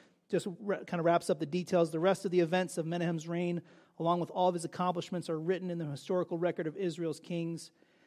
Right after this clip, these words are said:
Menahem rested with his ancestors, and his son Pekahiah became king in his place. Listen, God is the only one worthy of our faith. And here's the fact. Faith is the only right response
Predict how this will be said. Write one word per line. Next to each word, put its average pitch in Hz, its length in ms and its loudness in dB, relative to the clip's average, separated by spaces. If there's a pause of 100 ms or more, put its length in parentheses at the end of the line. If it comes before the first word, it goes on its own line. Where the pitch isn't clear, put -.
(100)
Menahem 214 380 8
rested 208 280 6
with 190 120 6
his 170 120 2
ancestors, 190 640 0
and 156 80 0
his 156 140 -6
son 180 340 -2
Pekahiah 175 680 0
became 175 460 -2
king 180 480 0 (420)
in 175 160 0
his 156 280 -2
place. 151 640 -4 (400)
Listen, 190 400 6 (720)
God 208 200 10
is 202 100 6
the 220 100 2
only 240 300 10
one 196 360 6
worthy 196 320 8
of 180 140 2
our 160 120 4
faith. 151 580 2 (420)
And 185 100 2
here's 214 200 6
the 175 80 -2
fact. 156 480 4 (600)
Faith 247 300 10
is 208 140 6
the 190 240 0
only 247 400 10
right 180 260 6
response - 760 -2